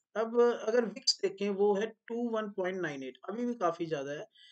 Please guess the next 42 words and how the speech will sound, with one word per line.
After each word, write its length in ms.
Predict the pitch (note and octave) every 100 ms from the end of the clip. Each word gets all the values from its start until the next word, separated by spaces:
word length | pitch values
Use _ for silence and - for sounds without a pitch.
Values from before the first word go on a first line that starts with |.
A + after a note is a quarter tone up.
| - _ F3+
तो 140 | F#3
अगर 240 | F#3 G#3 G#3
ट्वेंटी 400 | G3+ F#3+ F#3+ A3
से 120 | G#3+ A3
कम 180 | G#3 G#3
हो 140 | F#3+
जाए 140 | F#3+
तो 120 | F#3 F3+
बहुत 340 | D#3+ E3+ F#3
ही 80 | G3
अच्छा 280 | E3 - F3+
हो 120 | E3+
जाएगा, 260 | E3 E3+ F3+
फिर 180 | F3+ E3
आराम 360 | E3 D#3+ F3+ F#3+
से 120 | F#3
ट्रेडिंग 360 | E3 E3 D#3 D#3
होगी। 320 | D3 D#3+ C4 _ _ _
जैसे 360 | D#3 D#3+ F3 E3+
आप 240 | D#3+ D#3+ -
देख 160 | D#3 D#3+
रहे 100 | D#3+
होंगे 180 | D3+ D#3
कॉल 240 | E3 D#3
पुट 180 | D#3+ D#3+ E3
में 100 | D#3+
काफी, 340 | E3+ F3+ G3+
काफी 260 | F#3 F3 E3
ज्यादा 260 | D#3+ D#3 D3+ - _ -
फर्क 200 | D3+ D3+
पड़ 120 | D3+ C#3+
रहा 100 | C#3+
है, 80 |
चार 200 | D3 D3 D3
चार 160 | D3+
पाँच 260 | D3 D3 C#3+
पाँच 180 | D3 D3
रुपए, 260 | C#3 C#3 C#3
दस 160 | D3 D3
दस 180 | D3+ D3
रुपए 260 | C#3 C#3
का, 180 | C#3 G3